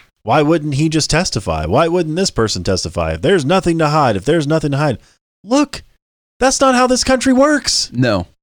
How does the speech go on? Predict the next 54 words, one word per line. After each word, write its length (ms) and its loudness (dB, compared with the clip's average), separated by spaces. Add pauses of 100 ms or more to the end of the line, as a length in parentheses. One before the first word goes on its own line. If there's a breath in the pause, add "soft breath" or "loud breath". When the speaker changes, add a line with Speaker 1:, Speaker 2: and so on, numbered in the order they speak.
(240)
Speaker 1:
You 100 0
don't 180 4
have 120 2
to 100 -2
prove 300 2
your 180 4
innocence. 680 2 (560)
They, 160 2
they, 200 -4
they, 320 0
they 340 0
spin 540 0
this 220 0
narrative, 440 2
and 80 0
this 140 0
is 120 -2
what 180 0
prosecutions 720 0
do 160 2
to 140 0
criminal, 540 -2 (160)
uh, 240 -16 (140)
potential 580 -2
criminals, 400 -2
or 80 0
I 40 -4
guess 160 -2
people, 280 -4 (140)
uh, 180 0 (580 soft breath)
that 80 0
have 60 4
Speaker 2:
Al-, 40 2
Speaker 1:
been 140 0
arrested, 560 2
Speaker 2:
alleged 20 -2
Speaker 1:
alleged 340 2
Speaker 2:
criminals. 180 0
Speaker 1:
criminals. 360 0
That's 140 2
Speaker 2:
Yeah. 80 0
Speaker 1:
a 40 -4
better 200 0
word 200 -2
for 240 -2
it. 120 -6 (360 soft breath)
This 180 0
is 120 -2
what 160 2
they 140 2
do 200 4
all 180 6
the 80 2
time. 460 -2